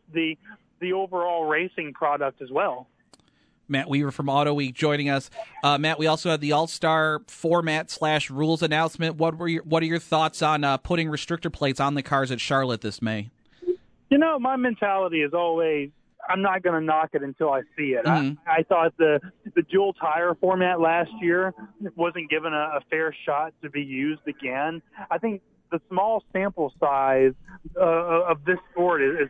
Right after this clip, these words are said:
Speaker 1: hurting it in a lot of ways, because sometimes nascar throws things against the wall and they don't give it time to, to kind of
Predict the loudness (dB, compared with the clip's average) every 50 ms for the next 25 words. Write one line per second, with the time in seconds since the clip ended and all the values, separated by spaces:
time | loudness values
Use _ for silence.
0 | -4 -6 -2 0 0 0 0 0 0 0 0 -2 -2 0 2 2 4 4 4 4
1 | 4 2 2 2 0 -2 -4 -6 -4 -2 -2 -2 -2 -2 -2 0 0 0 2 0
2 | 0 -2 -2 -2 0 2 0 0 0 0 0 2 2 2 0 2 2 2 2 0
3 | -2 -4 -6 -6 -4 -2 0 0 0 -2 -4 -4 -2 -2 0 2 2 2 2 2
4 | 2 2 2 2 0 -2 -6 -12 -14 -12 -6 -2 0 2 2 2 0 -2 -2 -2
5 | 0 0 -2 -4 -4 -2 0 0 2 2 0 0 -2 -2 -6 -6 -2 0 2 2
6 | 4 2 2 0 0 -2 -8 -20 -20 -20 -12 _ -4 -2 -2 0 0 -2 -2